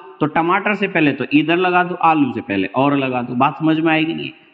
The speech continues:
तो same category की चीज़ें होनी चाहिए, आपको इस बात का ध्यान रखना है, आपको स-, आगे आगे रखना है। तो ये दूसरी चीज़ इसमें है जो कि अभी आपके काम की नहीं है, helping verb according to second noun। ये कह रहा है कि जो helping verb हम यूज़ करते हैं वो second noun के अनुसार यूज़ करते हैं।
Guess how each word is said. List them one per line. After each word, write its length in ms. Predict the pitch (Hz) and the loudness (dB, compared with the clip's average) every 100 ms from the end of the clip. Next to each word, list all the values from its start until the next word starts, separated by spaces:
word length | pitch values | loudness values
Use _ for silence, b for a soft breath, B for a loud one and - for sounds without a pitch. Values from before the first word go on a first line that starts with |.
| - | -2
तो 60 | 180 | 0
same 260 | 247 247 | 4 4
category 420 | 233 202 196 196 190 | 4 0 -2 -4 -6
की 100 | 175 | 0
चीज़ें 260 | 165 139 | 2 2
होनी 240 | 135 113 110 | 2 2 0
चाहिए, 380 | - 101 113 - - _ _ | -4 -6 -6 -6 -16 _ _
आपको 340 | - 139 - 180 | 0 0 2 0
इस 120 | 165 | 2
बात 220 | 117 104 - | -2 -2 -4
का 80 | |
ध्यान 380 | 117 107 135 220 - - | -4 0 0 0 -8 -8
रखना 360 | 104 - 117 131 | -8 0 0 0
है, 240 | 143 180 - - _ | -2 -4 -6 -20 _
आपको 320 | 131 127 - 170 | 2 2 2 0
स-, 260 | - - - | 0 -12 0
आगे 240 | 143 165 156 | 0 2 0
आगे 260 | 113 107 | 0 -4
रखना 280 | 95 - 90 | -6 -6 -8
है। 100 | 78 - _ _ | -10 -16 _ _
तो 40 | 156 | 0
ये 200 | 170 214 | 2 0
दूसरी 380 | 202 196 233 | 0 2 2
चीज़ 280 | 226 208 185 | 2 0 0
इसमें 320 | 175 185 185 165 | 0 4 4 4
है 220 | 151 160 - | 2 -2 -6
जो 180 | 131 156 | 0 0
कि 140 | 156 | 2
अभी 180 | 165 160 | 2 2
आपके 260 | 147 147 151 | 0 -2 -4
काम 240 | 135 135 | 0 0
की 100 | 147 | 4
नहीं 200 | 147 131 | 4 4
है, 160 | 151 - | 0 0
helping 360 | 131 131 170 170 | 0 2 4 6
verb 180 | 165 | 6
according 340 | 151 139 135 147 | 4 2 2 2
to 80 | 160 | 2
second 340 | 127 123 139 110 | -2 0 2 2
noun। 220 | 101 139 - - - | 0 -2 -6 -20 2
ये 100 | 156 | 2
कह 180 | 160 165 | 2 0
रहा 100 | 147 | 0
है 100 | 143 | 0
कि 140 | 170 | -2
जो 120 | 175 | -2
helping 360 | 170 135 139 180 | 0 2 4 4
verb 120 | 185 | 6
हम 140 | 180 175 | 6 8
यूज़ 260 | 175 165 | 6 4
करते 260 | 147 117 143 | 0 -2 0
हैं 60 | 160 | 0
वो 80 | 180 | 0
second 360 | 156 147 180 151 | -2 2 4 6
noun 260 | 135 151 | 6 2
के 80 | 156 | 4
अनुसार 400 | 151 131 123 127 | 4 4 2 2
यूज़ 280 | 127 110 - | 2 0 -2
करते 280 | 110 104 117 | -4 0 -2
हैं। 360 | 90 82 - | -2 -8 -14